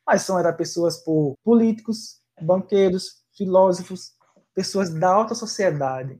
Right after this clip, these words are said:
Então, eu acho que isso já contradiz muito o que eles pregavam sobre uma igualdade de todos. A verdadeira história dos Illuminati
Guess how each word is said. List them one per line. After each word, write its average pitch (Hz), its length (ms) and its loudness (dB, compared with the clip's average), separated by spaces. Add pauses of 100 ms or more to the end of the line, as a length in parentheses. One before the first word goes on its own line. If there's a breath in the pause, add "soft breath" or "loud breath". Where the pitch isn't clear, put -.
(120)
Então, 170 580 -8
eu 202 120 0
acho 220 120 -2
que - 80 -8
isso 214 120 -4
já 202 100 -2
contradiz 202 560 -2
muito 165 340 -6
o 180 140 -12
que 180 80 -4
eles 170 380 -2 (420)
pregavam 147 720 0
sobre 147 460 -8 (120)
uma 151 160 -10
igualdade 143 640 -4 (140)
de 139 120 -14 (120)
todos. 135 580 -10 (480)
A 143 80 -8
verdadeira 156 480 4
história 160 480 2
dos 143 160 -8
Illuminati 143 720 -8